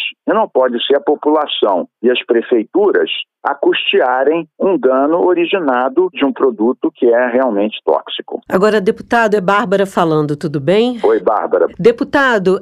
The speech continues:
Speaker 2: a questão também, a gente, é importante para o nosso ouvinte entender o rastro de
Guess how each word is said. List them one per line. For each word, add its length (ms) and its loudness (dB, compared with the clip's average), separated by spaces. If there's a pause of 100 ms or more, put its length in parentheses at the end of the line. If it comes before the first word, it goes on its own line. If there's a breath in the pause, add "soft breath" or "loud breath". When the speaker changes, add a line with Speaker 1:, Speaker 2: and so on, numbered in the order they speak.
Speaker 2:
a 100 -2
questão 440 -2
também, 480 0
a 60 0
gente, 280 -4
é 40 2
importante 460 0
para 140 -4
o 40 0
nosso 340 0
ouvinte 720 -2
entender 720 2 (200 loud breath)
o 120 4
rastro 840 -2
de 600 2